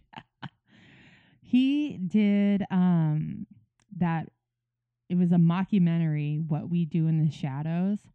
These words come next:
If you guys have not seen that, if you're on H B O, look for that movie. It is one of the greatest things out there.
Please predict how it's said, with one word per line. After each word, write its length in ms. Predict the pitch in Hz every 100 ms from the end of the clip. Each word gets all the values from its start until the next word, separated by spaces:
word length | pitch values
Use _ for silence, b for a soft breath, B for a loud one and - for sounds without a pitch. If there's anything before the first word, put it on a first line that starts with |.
| _ _ _ _ _ _ -
If 200 | 170 160
you 240 | 165 202
guys 340 | 196 233 240 -
have 120 | 180
not 260 | 180 -
seen 340 | - 156 156 165
that, 400 | 175 185 196 - _ _ _ _ _ _ _ _ _ _ _ -
if 160 | 170
you're 240 | 175 185 208
on 140 | 220
H 260 | 196 196 -
B 180 | 175 156
O, 340 | 147 147 160
look 260 | 160 156 -
for 160 | - 160
that 240 | 156 143
movie. 440 | 143 139 135 135 -
It 180 | 165 -
is 280 | 175 165 165
one 200 | 160 156
of 180 | 147 151 156 _ -
the 80 | 156
greatest 600 | 160 156 151 147 147 - -
things 360 | 147 139 147 -
out 160 | 143 156 156
there. 280 | 147 165